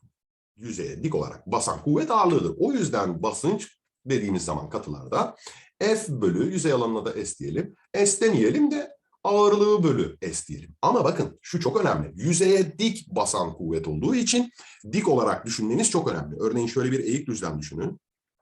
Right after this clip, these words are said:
Böyle bir eğik düzlem düşünelim. Şuradaki açı da altmış derece olsun. Şimdi ben buraya G ağırlıklı bir cisim koydum. Bu ağırlığı bunun aşağıya doğru şu şekildedir. Ama yüzeye dik olarak etki edeni almak zorunda olduğum için G çarpı kosinüs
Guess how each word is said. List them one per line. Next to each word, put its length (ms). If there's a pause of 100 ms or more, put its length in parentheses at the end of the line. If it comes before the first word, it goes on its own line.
(200)
Böyle 260
bir 60
eğik 220
düzlem 300
düşünelim. 400 (240)
Şuradaki 340
açı 180
da 60
altmış 340
derece 220
olsun. 300 (340)
Şimdi 180
ben 160
buraya 200
G 160
ağırlıklı 380
bir 80
cisim 260
koydum. 420 (380)
Bu 600
ağırlığı 480
bunun 280
aşağıya 440
doğru 180
şu 100
şekildedir. 600 (340)
Ama 220
yüzeye 500
dik 140
olarak 360
etki 300
edeni 200
almak 380
zorunda 280
olduğum 400
için 640 (220)
G 300
çarpı 840 (280)
kosinüs 480